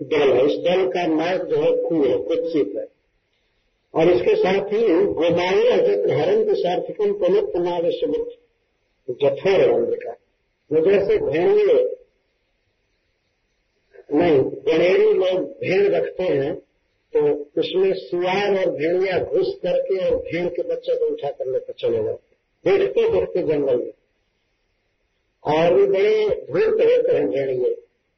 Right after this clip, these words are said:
एक तरफ एक भेड़ को कोई पकड़ता है, अगर इधर गणेरी लोग हल्ला किए गए, तो उधर से दूसरा दल उठा कर ले जाता है।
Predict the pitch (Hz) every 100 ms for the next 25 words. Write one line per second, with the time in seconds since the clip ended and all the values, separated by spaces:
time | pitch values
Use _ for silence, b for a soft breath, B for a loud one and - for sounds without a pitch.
0 | _ 175 403 - - 196 - - - -
1 | 156 208 202 190 196 196 180 185 185 202
2 | 180 180 180 180 180 214 - 370 190 202
3 | 196 180 - 160 185 185 - 185 185 175
4 | 190 196 196 185 180 - 190 - 180 185
5 | 180 175 170 160 151 - 135 123 117 117
6 | - -